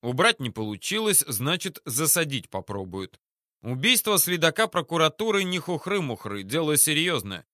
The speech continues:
Спецсообщение уже наверняка в Москву ушло. Горохов отстранять меня всё-таки не стал, но намекнул на больничный». «Ты ему всё рассказал?»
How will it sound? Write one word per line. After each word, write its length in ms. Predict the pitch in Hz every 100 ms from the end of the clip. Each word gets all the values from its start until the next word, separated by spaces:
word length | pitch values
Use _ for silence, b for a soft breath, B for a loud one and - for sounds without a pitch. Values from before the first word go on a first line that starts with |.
| _ _ _
Спецсообщение 1080 | - - 175 - 180 175 - 214 190 151 135
уже 240 | 135 160
наверняка 520 | 151 147 143 143 160
в 40 | 123
Москву 460 | 127 117 147 151
ушло. 360 | 107 - 98 78 _ _ _ _ _ _
Горохов 600 | - 101 147 220 220 185
отстранять 540 | 208 - 190 180 202 175
меня 240 | 185 185
всё-таки 380 | - 185 143 170
не 140 | 165
стал, 400 | 160 - 104 78 _ _
но 340 | - 104 147 214
намекнул 540 | 226 208 190 131 147
на 100 | 156
больничный». 680 | 139 143 117 98 - 98 - _ _ _ _ _ _ _ _ _ -
«Ты 100 | 113
ему 240 | 120 123
всё 180 | - 127
рассказал?» 580 | 117 - 117 123 156